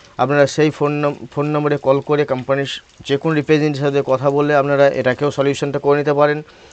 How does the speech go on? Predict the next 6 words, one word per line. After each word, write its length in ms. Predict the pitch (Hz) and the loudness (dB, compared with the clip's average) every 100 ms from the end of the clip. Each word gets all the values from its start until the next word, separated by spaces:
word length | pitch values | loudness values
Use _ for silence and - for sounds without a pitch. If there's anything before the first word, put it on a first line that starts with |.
| - - _ | -20 -20 _
বা 140 | 127 131 | -2 0
কোম্পানি 400 | 143 139 147 143 | 0 -2 0 0
মেলেও 320 | 139 139 151 | 2 4 4
মেল 220 | 151 147 | 4 0
করে 240 | 147 156 151 | 0 2 4
আপনারা 440 | 147 147 147 143 | 4 4 4 4